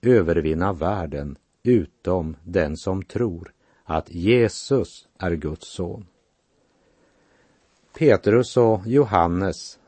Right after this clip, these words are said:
är i förhör, och det är en otrolig gäng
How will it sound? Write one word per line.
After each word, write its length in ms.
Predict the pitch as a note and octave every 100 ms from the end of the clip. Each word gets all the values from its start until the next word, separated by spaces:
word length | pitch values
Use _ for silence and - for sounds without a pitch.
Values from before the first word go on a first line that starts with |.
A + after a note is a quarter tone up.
| _
är 180 | G#2 F2
i 120 | F#2
förhör, 640 | - G#2+ A#2 A2+ - - _ _ _ _ _ _ _ _ _
och 200 | - G#2+
det 200 | G#2 G2+
är 60 |
en 160 | G2 F#2+ _
otrolig 760 | A2 G#2+ - G#2 F#2+ F#2+ B2+ C3+
gäng 560 | E2 B2+ E2 D#2+ D#2